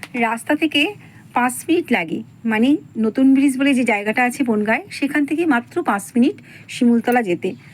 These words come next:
তো দেখো বন্ধুরা, ভিতরে তো টোটো ঢুকলো না। সোনাকে কোলে নিয়ে কিন্তু হাঁটা কিন্তু সত্যিই খুব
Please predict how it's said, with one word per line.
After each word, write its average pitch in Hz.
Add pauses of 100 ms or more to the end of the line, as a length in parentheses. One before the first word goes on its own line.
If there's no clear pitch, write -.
(340)
তো 285
দেখো 247
বন্ধুরা, 277
ভিতরে 262
তো 294
টোটো 262
ঢুকলো 269
না। 285 (340)
সোনাকে 285
কোলে 277
নিয়ে 285
কিন্তু 277
হাঁটা 240
কিন্তু 254
সত্যিই 277
খুব -